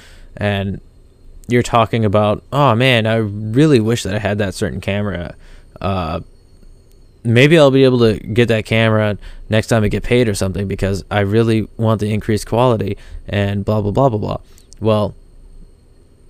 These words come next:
your friends go home and you, you decide to start scrolling around on your phone, and then all of a sudden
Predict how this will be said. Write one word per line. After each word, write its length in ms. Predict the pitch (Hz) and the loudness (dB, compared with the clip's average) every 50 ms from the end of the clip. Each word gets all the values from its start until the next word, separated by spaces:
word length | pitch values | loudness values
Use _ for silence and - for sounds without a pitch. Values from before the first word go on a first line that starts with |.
| - - | -12 -4
your 160 | - 123 117 | 0 0 0
friends 240 | - - 110 107 98 | 2 0 -2 -2 0
go 160 | - 107 104 | -2 -2 -2
home 320 | 107 104 104 110 120 127 | -2 -2 -2 -2 -2 -2
and 80 | 117 104 | -2 -2
you, 80 | 104 101 | -2 -4
you 400 | 95 - - 104 104 104 101 95 | -4 -4 -4 -2 -2 -2 -4 -6
decide 420 | 92 101 104 101 - 104 98 95 | -6 -6 -4 -2 -2 -2 -2 -2
to 60 | 98 101 | -2 -4
start 220 | - - 95 92 | -2 -4 -4 -4
scrolling 320 | - - - 104 104 104 | -4 -4 -2 -2 -2 -2
around 200 | 104 107 104 104 | -2 -4 -4 -6
on 60 | 104 98 | -6 -8
your 80 | 98 | -10
phone, 340 | 92 - 104 104 104 110 117 | -10 -8 -6 -4 -4 -4 -4
and 80 | 110 101 | -4 -4
then 160 | 104 110 110 - - - - - - | -4 -6 -6 -8 -14 -20 -20 -12 -6
all 140 | - 104 104 | -2 0 0
of 60 | 165 | 0
a 60 | 117 | 0
sudden 500 | - - - 135 127 143 123 98 90 90 | -2 -2 0 0 0 0 0 -4 -4 -6